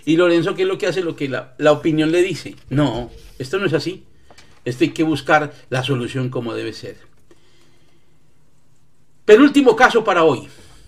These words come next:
Crisis en los equipos ingleses. Ya comienzan las crisis económicas, ¿se dan cuenta? El Newcastle está perdiendo ciento veinte mil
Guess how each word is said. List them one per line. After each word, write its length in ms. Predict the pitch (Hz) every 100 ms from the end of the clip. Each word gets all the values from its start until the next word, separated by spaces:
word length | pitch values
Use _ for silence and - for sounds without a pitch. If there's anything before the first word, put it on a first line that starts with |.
| - - - - - - - - -
Crisis 360 | 170 226 220 185
en 100 | 147
los 100 | 143
equipos 340 | 131 139 151
ingleses. 560 | 123 110 107 - - - - -
Ya 140 | 147 180
comienzan 400 | 175 165 165 147
las 100 | 127
crisis 260 | 139 143
económicas, 540 | 131 - 110 98 104 127
¿se 60 |
dan 160 | 139 147
cuenta? 340 | 202 175 127 - - - -
El 140 | 147
Newcastle 540 | 151 143 151 156 196 190
está 240 | 143 147
perdiendo 360 | 185 170 185 185
ciento 320 | 202 190 196
veinte 340 | 175 143 143
mil 300 | 135 160 175